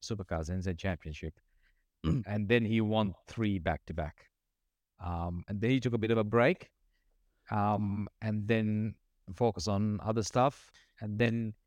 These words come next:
Speaker 1: came back and won another one, which was the last season.
Speaker 2: <laughs>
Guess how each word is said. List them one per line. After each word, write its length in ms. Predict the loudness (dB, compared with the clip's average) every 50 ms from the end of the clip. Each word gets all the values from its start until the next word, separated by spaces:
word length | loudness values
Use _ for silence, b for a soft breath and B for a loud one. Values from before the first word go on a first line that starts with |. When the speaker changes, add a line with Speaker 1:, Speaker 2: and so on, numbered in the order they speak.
| _ _ _ _
Speaker 1:
came 220 | 0 2 2 4
back 240 | 2 0 0 0 -2
and 80 | -2 -2
won 100 | 0 0
another 220 | 0 0 0 -2
one, 220 | -2 -4 -6 -8 -10 _ _ _ _ _
which 180 | -8 -8 -6
was 100 | -8 -8
the 80 | -6 -4
last 340 | -4 -2 -2 -4 -4 -4 -6
season. 260 | -8 -8 -8 -12 _ _ _ b b b b b b b b b b b b b b b _ _ _ _ _ _ _ _ _ _ _ _ _ -20 _ _ _
Speaker 2:
<laughs> 60 | -12